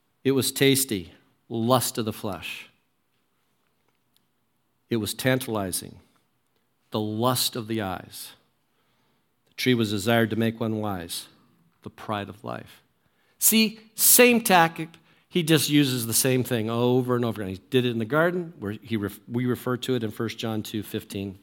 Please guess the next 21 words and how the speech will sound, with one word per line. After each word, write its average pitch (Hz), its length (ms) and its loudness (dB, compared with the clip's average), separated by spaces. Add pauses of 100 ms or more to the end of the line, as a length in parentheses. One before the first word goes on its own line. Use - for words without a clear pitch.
through 98 200 -8
seventeen. - 680 -12 (800)
Some 202 260 8
think 196 220 6
that 165 180 2
maybe 160 280 8
Satan 160 260 2
took 151 200 -2
the 123 60 -8
first 113 280 -4
bite 90 240 -8 (200)
or 113 120 -2
the 117 80 -2
serpent 131 400 -2
took 131 180 -4
the 113 60 -6
first - 260 -10
bite. 92 180 -10
We 123 140 0
don't 117 200 0
know. 90 200 -10